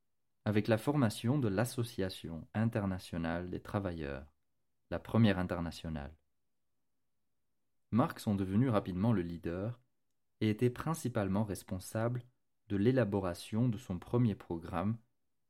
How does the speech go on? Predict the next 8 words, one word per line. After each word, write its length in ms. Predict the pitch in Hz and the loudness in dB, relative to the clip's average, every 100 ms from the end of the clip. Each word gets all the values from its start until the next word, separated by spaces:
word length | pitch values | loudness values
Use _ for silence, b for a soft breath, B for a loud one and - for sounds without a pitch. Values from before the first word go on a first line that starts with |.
| - | -4
et 60 | 107 | -2
de 100 | 95 | 0
sa 160 | - | 0
constitution. 760 | - 135 123 104 - 95 - 67 - _ _ _ _ _ _ _ _ _ _ _ _ _ _ | -2 -2 -2 -6 -6 -8 -8 -8 -10 _ _ _ _ _ _ _ _ _ _ _ _ _ _
Le 100 | 92 | -8
programme 580 | - - 95 92 117 110 | -4 -2 0 2 4 4
de 80 | 90 | 2
l'Internationale 960 | 85 85 85 82 - 90 90 120 135 | 0 -2 -4 -4 -4 -2 0 0 -2